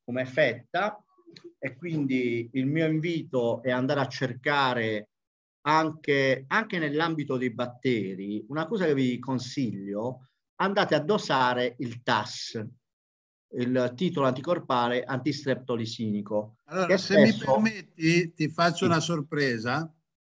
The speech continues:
Speaker 1: Sì.
Speaker 2: Ti faccio una sorpresa. Guarda,
Speaker 1: Sì.
Speaker 2: avete visto la situazione di questa persona?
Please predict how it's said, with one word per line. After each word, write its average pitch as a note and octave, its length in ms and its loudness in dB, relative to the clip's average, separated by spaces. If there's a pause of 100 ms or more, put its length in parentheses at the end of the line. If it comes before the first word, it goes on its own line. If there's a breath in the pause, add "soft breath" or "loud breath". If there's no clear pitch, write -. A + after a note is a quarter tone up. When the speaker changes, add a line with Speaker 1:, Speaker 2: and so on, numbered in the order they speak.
(320)
Speaker 1:
Sì. A#2 260 0 (920)
Speaker 2:
Ti B2 100 -8
faccio C#3 340 -2
una C#3+ 160 4
sorpresa. B2+ 920 -2 (1000)
Guarda, C#3 460 2
Speaker 1:
Sì. - 80 -12
Speaker 2:
avete D3 360 0
visto D#3+ 380 2
la B2+ 120 2
situazione C3 680 0
di B2 100 2
questa A#2+ 340 -2
persona? A#2+ 800 -2